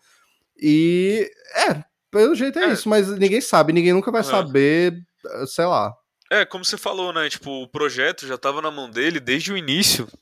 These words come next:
Speaker 2: tipo, antes mesmo do Homem de Ferro e tal, essas coisas, tipo, sair lá naquela época, então ele... só que, cara, o M C U cresceu tanto, porque quando chegou, tipo, na, a hora do Homem-Formiga aparecer, tipo, não tinha como ele aparecer,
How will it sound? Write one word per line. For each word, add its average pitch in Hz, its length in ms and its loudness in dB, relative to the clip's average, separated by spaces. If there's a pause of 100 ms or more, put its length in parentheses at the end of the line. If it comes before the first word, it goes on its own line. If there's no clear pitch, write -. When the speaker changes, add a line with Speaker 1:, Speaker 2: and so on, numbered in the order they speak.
(120)
Speaker 2:
tipo, 123 280 -8
antes 139 320 -4
mesmo 139 440 -6
do 113 180 -10
Homem 123 200 -8
de 117 100 -10
Ferro 120 600 -2
e 113 40 -8
tal, 123 460 0
essas 117 260 -8
coisas, 113 880 -8
tipo, - 180 -18
sair 120 480 0
lá 127 140 0
naquela 131 360 -2
época, 120 260 0
então 131 480 -10
ele... 127 160 -4 (160)
só 143 220 -2
que, 160 220 -6
cara, 175 280 4
o 135 120 -2
M 175 120 -4
C - 180 0
U 175 120 -4
cresceu 190 360 -2
tanto, 196 440 -10 (840)
porque - 180 0
quando 190 220 -2
chegou, 190 320 0
tipo, - 200 -8
na, 165 80 2
a 131 180 4
hora 151 280 4
do 139 140 -4 (400)
Homem-Formiga 123 520 -6
aparecer, 131 600 0
tipo, - 180 -16
não 175 120 -14
tinha 202 260 -6
como 156 240 -14
ele 156 80 -2
aparecer, 143 760 0